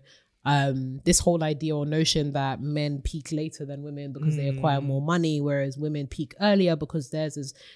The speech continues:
Speaker 1: their value is predicated on their, you know, youthfulness and being pretty and all that kind of stuff.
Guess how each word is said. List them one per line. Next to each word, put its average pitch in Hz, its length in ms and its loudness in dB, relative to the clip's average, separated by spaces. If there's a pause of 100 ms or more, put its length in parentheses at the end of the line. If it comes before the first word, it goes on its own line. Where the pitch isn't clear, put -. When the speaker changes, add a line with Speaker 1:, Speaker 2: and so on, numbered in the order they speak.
(100)
Speaker 1:
their 160 120 6
value 147 260 2
is 143 80 -4
predicated 156 540 -2
on 143 160 -4
their, 143 180 -6
you 147 200 -4
know, 139 80 0
youthfulness 147 720 0
and 139 100 -12
being 131 180 -14
pretty 156 300 -2
and 143 100 0
all 139 100 -2
that - 140 -8
kind 127 200 -10
of 123 60 -8
stuff. - 440 -10